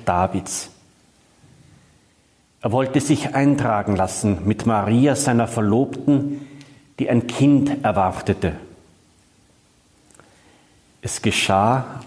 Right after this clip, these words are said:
als sie dort waren, da erfüllten sich die Tage, dass sie gebären sollte. Und sie gebar ihren Sohn,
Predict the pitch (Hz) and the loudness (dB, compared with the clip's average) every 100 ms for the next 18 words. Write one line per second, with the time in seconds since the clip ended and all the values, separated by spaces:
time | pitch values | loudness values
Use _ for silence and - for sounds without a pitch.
0 | - - - - 202 104 - - - 101 | -10 -6 -4 -2 0 0 0 -6 0 2
1 | 190 113 127 127 - - - - - - | 2 2 4 4 0 -10 -16 -20 -20 -20
2 | - _ _ _ _ _ _ _ 120 - | -20 _ _ _ _ _ _ _ -2 0
3 | - 156 170 160 165 160 160 - - 113 | 0 2 2 2 2 4 4 0 2 0
4 | - - 110 113 120 139 135 - - - | 0 0 2 2 2 0 0 -6 -14 -20
5 | - _ _ _ _ _ 120 113 - 123 | -20 _ _ _ _ _ -4 -2 0 0
6 | 123 113 110 110 107 107 - 95 87 - | 0 0 2 2 4 2 0 -2 -2 -2
7 | 85 85 - - _ _ _ _ - 117 | -4 -6 -16 -20 _ _ _ _ -4 -2
8 | 117 104 113 - 101 113 123 117 131 123 | 0 0 0 2 2 2 0 -2 2 4
9 | 120 - - 117 107 95 | 2 2 0 2 2 2